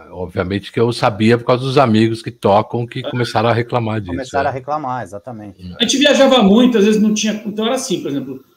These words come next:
Speaker 2: era a, a, a coisa base era, que tinha, assim, que a gente tinha, era eu, o Caio, o, o, o Lelo, aí o, o, o Yu-, André Youssef, o, o, o André Youssef é o pianista, não sei se vocês conhecem.
Speaker 3: Sim, sim. Coisa de
Speaker 2: Baita
Speaker 3: nome,
Speaker 2: pianista.
Speaker 3: coisa ele pessoalmente,
Speaker 2: Baita
Speaker 3: coisa de nome.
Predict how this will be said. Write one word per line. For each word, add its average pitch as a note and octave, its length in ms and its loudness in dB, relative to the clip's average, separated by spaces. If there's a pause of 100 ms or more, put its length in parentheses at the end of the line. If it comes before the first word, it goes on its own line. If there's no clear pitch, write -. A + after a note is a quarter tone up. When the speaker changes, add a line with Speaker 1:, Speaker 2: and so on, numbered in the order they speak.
(120)
Speaker 2:
era G#3 220 0
a, G#3+ 280 -4
a, G3 400 -4
a - 20 -8
coisa A3+ 280 2
base F3 540 2
era, C#3+ 640 0 (120)
que C#3 100 -16
tinha, F#3 500 -4
assim, D3+ 240 -12
que D#3+ 80 -8
a - 20 -6
gente D#3 160 -12
tinha, A#3 260 0
era F3+ 220 4
eu, G#3 260 6
o - 40 -4
Caio, F#3 460 2 (360)
o, F3 120 0 (220)
o, D#3 480 0
o D3 60 -4
Lelo, A3 460 2 (420)
aí E3 320 0
o, F#3+ 160 4
o, F3 460 6
o D#3+ 60 2
Yu-, F#3+ 260 6
André E3 200 4
Youssef, B3+ 580 2 (560)
o, D#3 80 -12
o, C3+ 640 -2
o C3+ 80 -4
André D3 240 -2
Youssef - 280 -6
é A2+ 60 -8
o G#2+ 60 -6
pianista, E3+ 480 -4
não C#3 80 -14
sei D3+ 180 -12
se - 60 -14
vocês - 140 -16
conhecem. F3 540 -4 (120)
Speaker 3:
Sim, C#3 280 -8
sim. G2+ 380 -18
Coisa D#3+ 180 -2
de C#3+ 80 -16
Speaker 2:
Baita F#3+ 180 4
Speaker 3:
nome, A#2+ 100 -6
Speaker 2:
pianista. C3+ 180 -2
Speaker 3:
coisa D#3 160 -4
ele D3+ 80 -4
pessoalmente, E3 380 -4
Speaker 2:
Baita G#2+ 200 -18
Speaker 3:
coisa A#2 180 -12
de B2 100 -16
nome. G2 180 -16